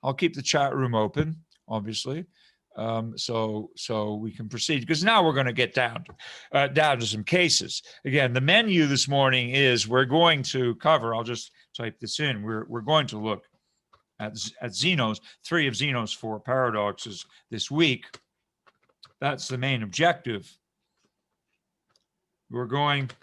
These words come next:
to look at, now you may sometimes hear me say Zeno,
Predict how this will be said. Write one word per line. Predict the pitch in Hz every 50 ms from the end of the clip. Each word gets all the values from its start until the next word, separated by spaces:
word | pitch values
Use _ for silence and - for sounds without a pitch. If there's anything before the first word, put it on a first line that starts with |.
| _ - -
to | - - 127
look | 120 120 127 127 123 - - - _ _ _ _ _ _ _ _ _ _ _ _ - - _ _ -
at, | - 107 110 107 - - - _ _ _ _ _ _ _ _ _ _ _ _ - _ _ _ _ _ _ _ _ _ _ - - _ _ _
now | - 127
you | 135 139 147 165
may | 170 175 190 190 185
sometimes | 180 - 190 175 170 156 165 165 170 165 151 131
hear | - 175 175
me | 160 156 156
say | 139 - - 156 156 151
Zeno, | 120 120 156 160 165 170 180 190 214 208